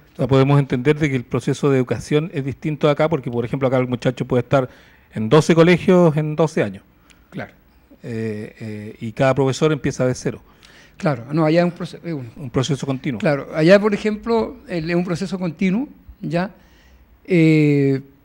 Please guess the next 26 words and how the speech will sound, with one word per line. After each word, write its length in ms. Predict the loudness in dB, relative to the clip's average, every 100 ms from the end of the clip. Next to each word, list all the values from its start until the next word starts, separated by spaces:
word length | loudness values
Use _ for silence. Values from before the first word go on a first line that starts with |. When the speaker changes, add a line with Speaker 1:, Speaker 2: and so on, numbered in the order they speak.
| _ -20 -6
Speaker 2:
el 120 | 0
muchacho 420 | 2 4 4 4
prácticamente, 960 | -4 -4 -2 0 -2 0 4 4 2 -6 _ _ _ _ _
cuando 220 | 0 2
llega 160 | 4 4
a 40 |
la 40 | 4
educación 320 | 2 0 -4
superior, 400 | -2 0 0 -2 -10 _ _ _ _ _ _
la 160 | -2 2
única 260 | 2 0
limitante 500 | 0 0 -2 -2 -4 -6
que 100 | -2
tiene, 300 | -2 -2 -4
a 100 | -6
diferencia 520 | -6 -4 -4 -4 -2
de 100 | -4
nuestros 300 | -4 -6 -8
jóvenes, 380 | -4 -2 -2 -4 -10 _ _ _ _
son 180 | -8 -6
sus 140 | -6 -6
propias 240 | -4 -4
capacidades, 640 | -4 -8 -4 0 0 -2 -10 _ _ _ _ _
no 440 | -8 -2 0 -2 -6 -18 _ _ _
sus 180 | -12 -6
recursos. 380 | -6 -6 -8 -10